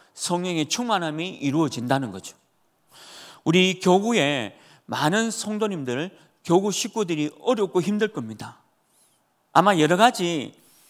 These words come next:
어, 어떤 상황 속에서 많이 어렵고 힘든 문제들이 있을 거예요. 그래서 이번 주에 저와 여러분이 가서 알려주셔야 돼요.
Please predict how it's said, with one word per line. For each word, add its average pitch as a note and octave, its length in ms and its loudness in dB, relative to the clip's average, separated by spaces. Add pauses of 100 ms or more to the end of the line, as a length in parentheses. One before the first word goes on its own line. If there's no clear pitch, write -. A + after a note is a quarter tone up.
(300)
어, C3 640 0
어떤 F#3 300 0
상황 F#3+ 460 0
속에서 E3+ 400 -4
많이 C#3 440 -4 (400)
어렵고 A3 400 2
힘든 G3+ 280 -6
문제들이 D3+ 420 -6
있을 F#3+ 280 -2
거예요. F#2 320 -12 (400)
그래서 G#3+ 200 2
이번 D#3+ 300 0
주에 D#3 560 -4 (580)
저와 A3 360 6
여러분이 F#3 340 2
가서 D#3+ 720 -4
알려주셔야 C#3 580 -4
돼요. A#2 200 -20